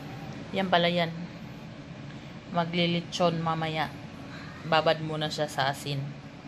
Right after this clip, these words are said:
Mm. Malaki na ang ampalaya. Ang taba-taba. Mana sa may-ari. <laughs> Peace.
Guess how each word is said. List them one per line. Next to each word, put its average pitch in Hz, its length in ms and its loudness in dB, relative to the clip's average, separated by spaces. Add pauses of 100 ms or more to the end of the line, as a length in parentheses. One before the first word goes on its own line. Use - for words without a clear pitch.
(380)
Mm. 165 240 0 (2500)
Malaki 175 320 8
na 175 160 8
ang 180 80 0
ampalaya. 170 720 4 (1700)
Ang 160 100 -6
taba-taba. 160 640 2 (1300)
Mana 165 200 4
sa 165 160 2
may-ari. 151 480 4 (480)
<laughs> - 520 4
Peace. 196 640 6